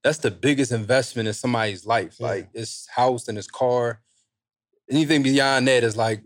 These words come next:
Speaker 1: the one percenters. You know
Speaker 2: Yeah,
Speaker 1: what I mean?
Speaker 2: yeah.
Speaker 1: So somebody's like, "I don't wanna put this type of thing in your hands. I already know you twenty-something." And then you kinda, on top of it, you got the young look. It was throwing people off. So it was
Speaker 2: Mm.
Speaker 1: kinda hard in the beginning.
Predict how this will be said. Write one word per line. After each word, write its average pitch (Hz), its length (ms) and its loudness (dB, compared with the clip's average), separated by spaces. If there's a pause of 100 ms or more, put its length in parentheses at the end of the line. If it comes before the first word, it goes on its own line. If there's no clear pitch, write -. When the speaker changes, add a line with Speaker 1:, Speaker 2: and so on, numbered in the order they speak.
(100)
Speaker 1:
the 110 60 -10
one 120 200 0
percenters. 104 580 -6
You 123 120 0
know 127 60 2
Speaker 2:
Yeah, 127 80 2
Speaker 1:
what 123 40 2
I 123 40 2
mean? 123 260 2
Speaker 2:
yeah. 117 60 -12 (280)
Speaker 1:
So 117 440 2
somebody's 135 340 2
like, 107 220 2
"I 117 100 -2
don't 165 100 -2
wanna 131 160 -2
put - 320 -6 (160)
this 143 380 -2
type - 320 -4
of 95 120 -8
thing 127 480 -2
in 107 140 -8
your 131 220 2
hands. 143 680 0 (760)
I 117 100 2
already 131 320 2
know 139 220 2
you 123 200 -2
twenty-something." 117 840 -2
And 110 140 -4
then 131 140 2
you 123 100 -4
kinda, 117 480 -2
on 110 100 -6
top 135 260 -2
of 123 60 -6
it, - 20 2
you 123 80 -2
got 117 140 0
the 95 80 -12
young 127 460 0
look. 151 280 0 (480)
It 110 40 -6
was 110 120 -4
throwing 123 260 -2
people 107 220 -6
off. 117 260 2
So 120 140 0
it 110 40 0
was 117 140 -4
Speaker 2:
Mm. 113 60 -8
Speaker 1:
kinda 107 220 -2
hard 123 340 2
in 110 80 -6
the 101 60 -8
beginning. 120 500 -2